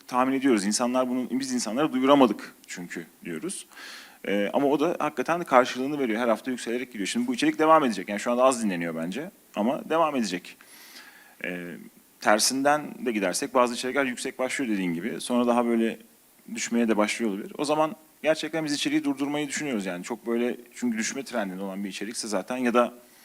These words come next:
daha sabit gidiyorsa, bir yerden sonra bahsettiğim, biz her hafta ne kadar dinleniyor her bir show, bunlara bakıyoruz. Ee, ve bunlar üzerinden bir karar mekanizmasını, e, ilerletip geliştiriyoruz.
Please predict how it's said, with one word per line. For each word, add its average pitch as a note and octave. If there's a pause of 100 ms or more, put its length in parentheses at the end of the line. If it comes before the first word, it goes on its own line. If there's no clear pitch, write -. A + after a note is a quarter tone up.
(240)
daha A2+
sabit A2+
gidiyorsa, G#2+
bir G#2+
yerden G#2+
sonra A2
bahsettiğim, G#2+ (400)
biz G#2
her C3+
hafta - (380)
ne B2+
kadar A2
dinleniyor G2
her A2
bir G2+
show, A2
bunlara A2
bakıyoruz. G#2+
Ee, -
ve E2+
bunlar B2
üzerinden G#2
bir F#2 (420)
karar A2
mekanizmasını, G2 (220)
e, D2
ilerletip F#2 (240)
geliştiriyoruz. -